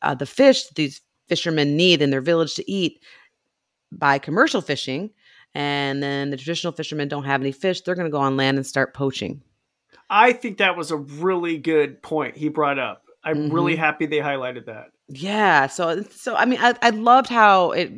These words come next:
Speaker 1: it did. It really got me thinking, got us talking. I, I mean, I, and kudos to the filmmaker for, for doing that. Um, and something, I don't know about you guys, uh, something that really kind of, uh,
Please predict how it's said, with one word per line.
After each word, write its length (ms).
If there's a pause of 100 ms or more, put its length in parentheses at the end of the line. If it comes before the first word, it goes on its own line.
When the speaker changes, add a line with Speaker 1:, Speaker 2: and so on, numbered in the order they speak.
Speaker 1:
it 240
did. 200
It 120
really 240
got 180
me 120
thinking, 360
got 160
us 140
talking. 640 (420)
I, 160
I 60
mean, 520
I, 360
and 400
kudos 580
to 80
the 60
filmmaker 680 (320)
for, 320
for 200
doing 460
that. 300 (120)
Um, 540 (400)
and 120
something, 640
I 160
don't 120
know 80
about 240
you 100
guys, 280 (120)
uh, 300
something 280
that 140
really 220
kind 220
of, 160 (760)
uh, 400